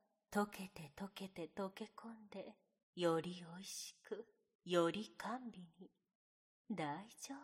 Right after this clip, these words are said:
夫。お姉さんが責任を持って、僕のこと、全部食べてあげるね。じゃあ、僕を何に変えていきましょうか。楽しみね。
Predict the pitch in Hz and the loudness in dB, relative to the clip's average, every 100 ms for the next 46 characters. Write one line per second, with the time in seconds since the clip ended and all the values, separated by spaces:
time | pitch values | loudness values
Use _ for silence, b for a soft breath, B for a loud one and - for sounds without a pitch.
0 | - - 226 254 - _ _ _ _ - | -14 -6 -4 -4 -6 _ _ _ _ 8
1 | 247 247 294 302 262 240 202 196 208 208 | 8 8 6 6 4 2 2 -2 0 2
2 | 254 277 294 294 269 294 - _ 233 B | 2 2 0 -6 -6 -8 -10 _ -14 B
3 | B B _ _ 180 202 214 - 196 175 | B B _ _ 6 6 6 0 -4 -6
4 | - - - - 165 _ _ _ _ _ | -14 -18 -14 -12 -12 _ _ _ _ _
5 | 208 196 175 190 240 269 277 262 202 - | -2 2 4 2 -2 -6 -8 -2 -2 2
6 | 285 294 339 - 262 214 220 226 240 233 | 4 4 4 8 10 10 6 -2 -6 -8
7 | 247 285 370 392 _ _ _ _ _ _ | -8 -10 -10 -14 _ _ _ _ _ _
8 | _ - 180 180 240 269 254 285 B B | _ -6 -4 -4 -6 -8 -8 -10 B B
9 | B B B - 226 269 - 285 226 151 | B B B 2 8 8 6 4 4 4
10 | 147 202 349 370 311 - 233 240 240 254 | -2 -2 -2 -2 -4 0 2 2 4 2
11 | 247 - 226 269 - - 302 - - 254 | 2 -2 -2 -2 -2 -2 -4 -6 -14 -10
12 | 262 - - _ _ _ _ _ - 208 | -8 -10 -16 _ _ _ _ _ 10 10
13 | 185 202 262 - 330 311 285 269 294 320 | 10 0 -4 -4 -6 -6 -12 -10 -10 -8
14 | 311 220 | -8 -8